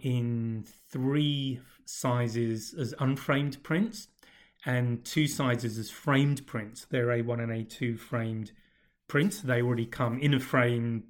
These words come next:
um, with glass on the A two, um, acrylic on the A one. And, um, they're available now, but you will get a discount depending on your membership level. So,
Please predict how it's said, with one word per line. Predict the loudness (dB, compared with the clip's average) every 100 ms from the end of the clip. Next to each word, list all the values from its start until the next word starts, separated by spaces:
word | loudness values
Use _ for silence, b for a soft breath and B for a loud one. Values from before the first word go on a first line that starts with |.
| -20 -8
um, | 0 0 0
with | -2
glass | 4 6 6 4
on | 0 0
the | 0
A | 0
two, | -2 0 2 2 -2 B B B -4
um, | -2 -2
acrylic | -4 -4 0 2 0 -4
on | -2
the | -2
A | -2 -2
one. | 0 2 0 -2 B B B B B
And, | 2 4 6 6
um, | 8 8 8 6 -2 -20 _ _ _ _ _ _ 4
they're | 6
available | 8 6 4 2
now, | 4 4
but | 2 0
you | 2
will | 4
get | 4 4
a |
discount | 2 -2 -2 -4 -4 -4
depending | -8 -2 0 0 0
on | 0
your | 0 0 0
membership | 0 -2 -4 -4 2
level. | 2 0
So, | -8 0 2